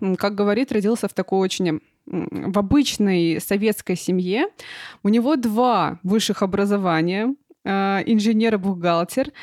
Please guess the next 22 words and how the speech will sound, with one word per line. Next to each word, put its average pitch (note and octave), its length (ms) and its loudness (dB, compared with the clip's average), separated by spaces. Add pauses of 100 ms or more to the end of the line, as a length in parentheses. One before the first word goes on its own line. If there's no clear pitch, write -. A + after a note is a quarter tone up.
(400)
И - 60 2
вот A#3 180 0
самое B3 500 4
активное A#3 580 0
его G3+ 160 2
десятилетие A3 920 2
от G#3+ 200 4
двадцати G3+ 360 0
до F#3+ 120 2
тридцати - 400 -2
лет A#3+ 280 0
у A#3 40 4
него A3 360 2
как - 220 -4
раз G#3 340 0
прошло G3 720 0
в F#3 80 -4
Ростове F#3+ 520 2
в D3+ 80 -4
девяностые F#3+ 680 0
в D#3 80 -8
России. E3 540 -2